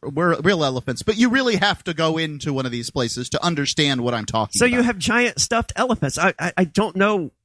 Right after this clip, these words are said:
Speaker 2: what experience standing next to a stuffed elephant can bring me than
Speaker 1: I'll
Speaker 2: imagining myself standing next to a stuffed
Speaker 1: I'll tell
Speaker 2: elephant
Speaker 1: you this.
Speaker 2: can't.
Speaker 1: When you look at, uh, rare stuffed birds that are now extinct,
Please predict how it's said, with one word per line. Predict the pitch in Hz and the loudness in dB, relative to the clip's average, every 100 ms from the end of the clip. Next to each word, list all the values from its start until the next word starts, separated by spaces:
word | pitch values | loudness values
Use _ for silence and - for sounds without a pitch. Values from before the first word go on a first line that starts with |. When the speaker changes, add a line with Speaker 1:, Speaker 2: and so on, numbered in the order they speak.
| _ _ - | _ _ -2
Speaker 2:
what | 117 214 | 2 2
experience | 196 - - 220 220 151 - - - - _ _ _ - - | 0 -4 -2 -2 -2 -4 -4 -4 -4 -10 _ _ _ -2 2
standing | - 208 202 | 4 2 0
next | 190 165 - | -2 -4 -2
to | 180 | 0
a | |
stuffed | 151 - 220 - | 2 2 0 0
elephant | - 202 170 139 - | 0 0 0 -4 -2
can | 170 147 | 0 2
bring | 254 294 | 2 2
me | 165 156 151 _ - | 0 0 -2 _ 0
than | 202 | 2
Speaker 1:
I'll | 190 | 2
Speaker 2:
imagining | 202 214 269 214 185 | 2 2 0 -4 -6
myself | 175 - 185 | -4 -2 -2
standing | - 165 190 180 | -4 -2 0 0
next | 175 - | -2 -2
to | - 170 | 2 2
a | 160 | 2
stuffed | - 170 - - | 2 2 0 0
Speaker 1:
I'll | 165 165 | 2 2
tell | 233 | 2
Speaker 2:
elephant | 202 | 2
Speaker 1:
you | |
this. | 170 175 151 - - | 2 2 0 -2 -4
Speaker 2:
can't. | |
Speaker 1:
When | 156 | -2
you | 165 | 0
look | 175 190 | 2 0
at, | 175 - | -2 0
uh, | 160 143 | 2 2
rare | 131 156 156 | 4 4 2
stuffed | - 156 - 127 | 2 0 0 0
birds | 147 147 123 113 - | 2 2 0 -4 -2
that | 131 123 - | -2 -2 0
are | 135 131 | 2 4
now | 139 139 | 4 2
extinct, | 120 - - 160 113 101 - | 0 -4 0 0 0 -6 -14